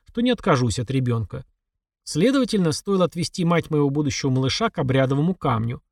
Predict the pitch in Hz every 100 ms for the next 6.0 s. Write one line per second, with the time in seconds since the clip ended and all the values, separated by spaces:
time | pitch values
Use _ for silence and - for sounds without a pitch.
0 | _ _ _ _ _ 139 151 156 135 131
1 | 139 160 - 147 139 165 185 208 131 127
2 | - 120 123 120 127 123 120 - _ -
3 | 143 277 269 - 151 - 170 147 143 135
4 | 143 - 147 135 190 180 135 123 135 127
5 | 151 123 139 - - 127 127 147 175 -